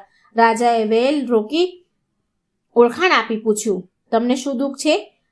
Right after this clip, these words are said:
આમ વગડામાં રડી કેમ રહ્યા છો? તમારું દુઃખ કહો, હું મદદ કરીશ." એક ડોસાએ કહ્યું, "અન્નદાતા, થોડા દિવસોમાં મારા દીકરાના લગ્ન છે. અમારી પાસે લગ્ન ખર્ચ કરવા જેટલું ધન નથી.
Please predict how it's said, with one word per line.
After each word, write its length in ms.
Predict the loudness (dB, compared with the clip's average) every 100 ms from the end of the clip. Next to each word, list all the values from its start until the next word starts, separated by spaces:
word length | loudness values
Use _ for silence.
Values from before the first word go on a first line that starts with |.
| _
આમ 280 | 0 2 2
વગડામાં 440 | 0 2 2 2 0
રડી 180 | -2
કેમ 240 | 0 0 2
રહ્યા 260 | 0 0 -2
છો? 300 | -2 -4 -6 _
તમારું 320 | -2 0 0 0
દુઃખ 220 | -4 0
કહો, 180 | 0 2
હું 160 | 0
મદદ 260 | -2 -2 -2 -2
કરીશ." 260 | -4 -6 -16 _ _
એક 240 | 0 2 2
ડોસાએ 320 | 0 0 -2
કહ્યું, 360 | -2 -4 -6 -14 _ _ -2
"અન્નદાતા, 800 | 2 2 2 0 0 -2 -6 _ _ -2
થોડા 240 | 2 2
દિવસોમાં 500 | 0 -2 -2 -2 -2
મારા 200 | 0 0
દીકરાના 440 | 0 0 0 0 0
લગ્ન 280 | 0 0 -2
છે. 400 | -2 -4 -4 _ _ _ _ _ _ _ -2
અમારી 300 | 2 2 2
પાસે 260 | 0 2
લગ્ન 300 | 0 0 -2
ખર્ચ 240 | 0 -2 0
કરવા 240 | 0 0
જેટલું 280 | 0 -2 -2
ધન 160 | -2
નથી. 460 | -2 -6 -8 -12